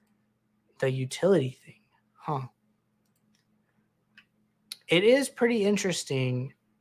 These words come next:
that I thought you could limit it, but maybe I am wrong, everybody. So, you know, what we tried to do was eliminate centers from the utility in step one.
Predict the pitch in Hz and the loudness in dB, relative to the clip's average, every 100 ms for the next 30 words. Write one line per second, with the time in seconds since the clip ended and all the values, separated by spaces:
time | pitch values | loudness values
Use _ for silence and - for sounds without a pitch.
0 | _ _ _ - 143 151 143 135 - - | _ _ _ 2 6 8 6 2 -6 0
1 | 190 202 170 135 147 - _ - 143 151 | 8 10 10 8 4 -8 _ -12 -10 -6
2 | - 135 135 147 160 139 127 123 - _ | -2 -2 0 2 4 2 0 -4 -10 _
3 | _ _ _ - 117 147 131 127 127 135 | _ _ _ 0 2 2 0 0 2 4
4 | 156 180 190 208 208 - 156 165 175 170 | 4 4 2 2 2 4 6 6 4 0
5 | 147 135 131 127 123 127 151 180 240 233 | -2 0 0 -2 0 2 4 4 2 2
6 | 208 226 220 226 240 247 - 160 151 147 | 2 2 4 4 4 0 -2 4 6 6
7 | 143 - - - 156 156 147 143 175 185 | 4 -6 -20 -2 4 6 6 8 6 6
8 | 180 185 175 160 151 170 165 151 147 139 | 4 6 6 4 2 4 4 4 4 2
9 | 139 143 160 156 151 147 - _ - - | 0 2 2 4 2 0 -8 _ -8 2
10 | 165 160 151 139 - 160 156 147 143 131 | 4 6 4 2 -2 -2 0 -2 -4 -6
11 | - 160 151 139 135 135 143 135 135 151 | 0 2 4 2 -2 -4 -2 -2 -2 0
12 | 135 135 131 147 175 196 | 0 0 2 6 6 4